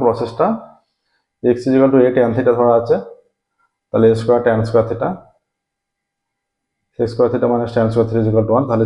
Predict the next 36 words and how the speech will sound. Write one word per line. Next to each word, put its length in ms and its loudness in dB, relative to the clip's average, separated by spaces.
sec 200 0
square 220 2
theta 220 2
আসছে, 240 -8
তাহলে 140 -2
a 40 4
sec 180 -4
theta 220 0
চলে 180 0
আসছে। 200 -16
এবার 220 2
যেহেতু 200 0
x 100 -4
sec 160 -2
theta 200 0
আসছে 220 -2
dx 200 2
এর 120 -6
জন্য, 160 0
dx 240 2
is 80 -2
equal 200 2
to 60 0
a 40 4
sec 180 0
square 220 2
theta 180 2
d 20 2
theta 200 0
ধরা 160 4
হয়েছে। 220 -2
এবার 220 2
tan 200 2
square 200 0
theta 180 2
এখানে 200 -2